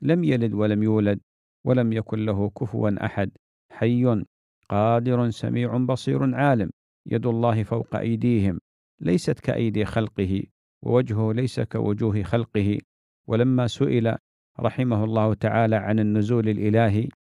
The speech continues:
الوارد في حديث أبي هريرة في الصحيح، قال: "ينزل بلا كيف". وقال رحمه الله تعالى: "والقرآن غير مخلوق"، وقال:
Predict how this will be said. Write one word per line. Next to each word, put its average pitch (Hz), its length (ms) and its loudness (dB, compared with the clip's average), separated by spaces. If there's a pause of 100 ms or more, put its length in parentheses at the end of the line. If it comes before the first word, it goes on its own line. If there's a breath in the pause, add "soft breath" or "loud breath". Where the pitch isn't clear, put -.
(240)
الوارد 110 520 0
في 104 180 -2
حديث 110 400 -2
أبي 107 300 -2
هريرة 110 380 0
في 104 200 -4
الصحيح، 135 500 2 (500)
قال: 107 220 2
"ينزل 101 580 2
بلا 95 220 2
كيف". - 440 -6 (380)
وقال 160 380 2
رحمه 113 360 0
الله 104 300 0
تعالى: 92 420 -2 (440)
"والقرآن 147 580 2
غير 127 300 2
مخلوق"، 107 520 -2 (500)
وقال: 113 600 0